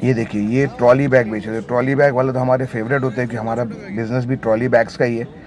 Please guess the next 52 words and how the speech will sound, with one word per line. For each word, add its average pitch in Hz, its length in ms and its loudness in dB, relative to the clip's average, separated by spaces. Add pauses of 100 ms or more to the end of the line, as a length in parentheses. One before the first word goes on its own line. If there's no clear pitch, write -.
(560)
ये 143 140 4
sky 135 380 6
bag, 131 360 4
safari, 127 680 2
सबके 147 400 0
bags 135 300 6
बेच 120 260 -4
रहे 139 140 0
थे। 135 140 -4
हमने 131 240 0
इनसे 135 160 -2
price 127 320 0
पूछा, 139 240 0
पच्चीस 151 500 -2
सौ 160 100 6
रुपये 151 180 6
इन्होंने 143 240 0
price 120 340 -2
बताया, 139 380 6 (800)
और 120 460 4 (140)
bargain 123 480 4
करोगे 143 280 2
तो 147 80 2
मुझे 135 180 0
लगता 135 340 2
है 117 60 0
हज़ार, 127 260 6
बारह 123 260 4
सौ 123 300 -2 (280)
या 117 80 -2
पन्द्रह 117 300 0
सौ 120 140 -2
में 120 120 2
आपको 113 240 -2
ये 127 120 -2 (320)
दे 113 160 -4
देंगे। 107 280 -4 (540)
और 120 200 4
जो 131 160 2
अच्छा 151 360 4
price 104 320 2
है, 98 60 -6
मतलब 110 280 -4
पन्द्रह 131 280 0
सौ 131 100 -2
में 139 80 2
मिल 127 200 2
जाए 139 140 4
branded, 120 340 0
तो 123 60 -2
अच्छा - 240 -6
है। - 300 -10